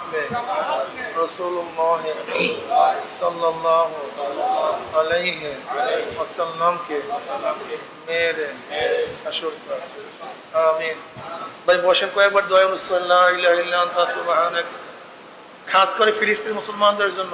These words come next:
এই স্কুলের যারা প্রতিষ্ঠা করছে এবং যারা বিপদে আছে,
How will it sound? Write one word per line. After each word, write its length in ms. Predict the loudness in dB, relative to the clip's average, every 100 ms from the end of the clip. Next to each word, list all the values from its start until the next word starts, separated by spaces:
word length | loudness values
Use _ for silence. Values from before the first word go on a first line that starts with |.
| 0
এই 80 | 0
স্কুলের 340 | -2 2 4 4
যারা 120 | 2 -2
প্রতিষ্ঠা 360 | -4 2 4 4
করছে 300 | 2 -4 -2 -2 -4 -14 -18 -20 -20 -20 -20 -20 -20 -20 -20 -20 -20 -20 -20 -20 -18 -2
এবং 260 | 2 4 4 4
যারা 180 | 6 6 4
বিপদে 380 | 0 0 4 6 6
আছে, 220 | 4